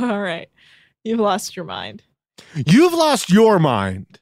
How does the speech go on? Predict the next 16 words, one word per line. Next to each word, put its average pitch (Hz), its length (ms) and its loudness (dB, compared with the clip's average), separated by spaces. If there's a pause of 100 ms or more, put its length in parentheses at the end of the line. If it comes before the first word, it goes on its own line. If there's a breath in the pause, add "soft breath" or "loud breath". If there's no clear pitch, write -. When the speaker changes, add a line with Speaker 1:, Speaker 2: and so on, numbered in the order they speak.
(1040)
Speaker 2:
And 147 100 4
I 220 180 4
found 196 480 0
it. 98 200 -4 (720)
And 143 100 2
it 185 60 0
was 170 160 0
so 214 720 0
corroded, 170 760 2
I 107 140 -2
had 120 180 -2
to 113 80 -4
get 107 160 -4
rid 107 160 -4
of 90 100 -6
it. - 140 -20